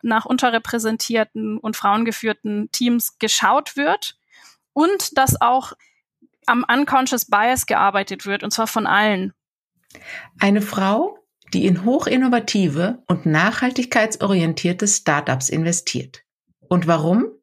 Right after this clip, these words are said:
Speaker 2: Weil sie Diversity im Startup- und Investment-Ökosystem vorantreiben möchte. Dafür hat sie sich mit top motivierten und erfahrenen Powerfrauen zusammengeschlossen.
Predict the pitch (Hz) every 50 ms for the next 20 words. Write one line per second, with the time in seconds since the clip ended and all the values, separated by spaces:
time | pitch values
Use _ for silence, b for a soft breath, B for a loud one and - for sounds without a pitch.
0 | _ _ _ _ _ _ _ _ _ _ B B B B B B B B 226 233
1 | 233 208 247 294 359 - 320 302 247 220 233 233 240 240 - 254 262 - 277 247
2 | 220 208 208 - - 185 175 180 180 - - - - 190 190 180 170 160 165 175
3 | 175 - 214 214 202 208 - 165 156 - 170 160 170 175 180 - - 190 196 190
4 | 220 220 220 240 302 - - - 151 139 131 147 143 131 - 131 - - - -
5 | - - _ _ _ _ _ _ _ _ _ _ _ _ _ _ _ - 160 156
6 | 165 170 180 - - 247 285 370 - b b b b b b - 156 147 135 -
7 | - - 202 220 233 202 185 160 - 165 156 151 - - - 233 - 190 180 180
8 | 180 160 151 185 208 226 226 214 208 175 165 156 - 139 - - 180 185 196 196
9 | 185 175 165 170 - - 190 180 165 160 165 - - 175 165 165 175 180 180 -
10 | 185 208 226 233 202 151 117 - - - - 123 127 - - - - -